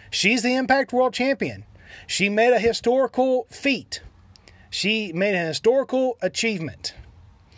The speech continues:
So, I don't wanna take anything away from her. I just hope that she can, she can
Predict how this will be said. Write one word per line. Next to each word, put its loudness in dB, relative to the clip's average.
So, 2
I 0
don't 0
wanna 4
take 0
anything -2
away 4
from 0
her. 0
I 2
just -4
hope 4
that 2
she -4
can, -2
she -2
can -4